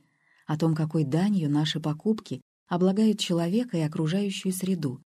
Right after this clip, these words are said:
и о том, насколько широко простираются долгосрочные преимущества достойной и не обременяющей планету Земля жизни.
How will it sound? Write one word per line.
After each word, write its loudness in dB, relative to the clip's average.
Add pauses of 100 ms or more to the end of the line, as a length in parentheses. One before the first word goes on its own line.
(300)
и -4
о 0
том, 4
насколько 2
широко 0
простираются -2
долгосрочные 0
преимущества -2 (360)
достойной 0 (300)
и 2
не 8
обременяющей 2
планету -2
Земля -4 (260)
жизни. -4